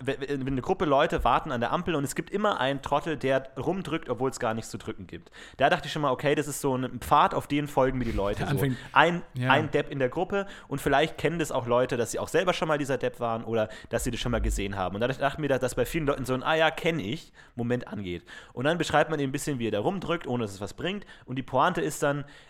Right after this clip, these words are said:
Speaker 1: ähm, er, er drückt da rum, obwohl es überhaupt nicht mal einen Knopf gibt, auf den man rumdrücken kann, äh, genauso wie mein erstes Mal lief. So, das ist dann die Pointe, die natürlich fast ein bisschen falsch rum ist,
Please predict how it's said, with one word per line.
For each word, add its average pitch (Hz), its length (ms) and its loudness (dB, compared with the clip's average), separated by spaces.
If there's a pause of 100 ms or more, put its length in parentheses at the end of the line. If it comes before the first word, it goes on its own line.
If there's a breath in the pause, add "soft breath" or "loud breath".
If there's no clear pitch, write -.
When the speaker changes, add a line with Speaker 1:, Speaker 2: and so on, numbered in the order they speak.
Speaker 1:
ähm, 120 360 0 (160)
er, - 200 -4
er 120 60 2
drückt 143 280 -2
da 135 80 8
rum, 160 260 2
obwohl 131 260 4
es 151 120 0
überhaupt 131 280 0
nicht 127 120 -6
mal 113 80 0
einen 98 100 -2
Knopf 165 320 -2
gibt, - 160 -2
auf 135 120 -2
den 143 120 -4
man 139 100 -2
rumdrücken 131 360 -6
kann, 113 300 0 (280 loud breath)
äh, 120 220 2
genauso 135 440 4
wie 131 80 0
mein 123 160 2
erstes 107 320 -2
Mal 90 280 0
lief. 82 320 -12 (580)
So, 98 260 -2 (180 loud breath)
das 131 100 2
ist 147 120 -2
dann 156 100 2
die 151 80 0
Pointe, 156 480 0 (240 loud breath)
die 131 40 -6
natürlich 147 320 -2
fast - 280 0
ein 165 40 -8
bisschen 175 200 -6
falsch - 420 0
rum 101 160 -4
ist, - 300 -8